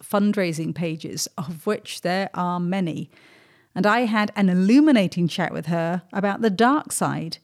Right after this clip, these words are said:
of these personal fundraising sites. So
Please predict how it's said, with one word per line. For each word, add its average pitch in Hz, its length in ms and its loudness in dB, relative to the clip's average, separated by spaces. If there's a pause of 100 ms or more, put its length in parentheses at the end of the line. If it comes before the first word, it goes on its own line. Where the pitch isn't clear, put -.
of 160 140 -10
these 175 220 -6
personal 190 580 -2
fundraising 165 680 -2
sites. - 680 -6 (1500)
So 226 340 2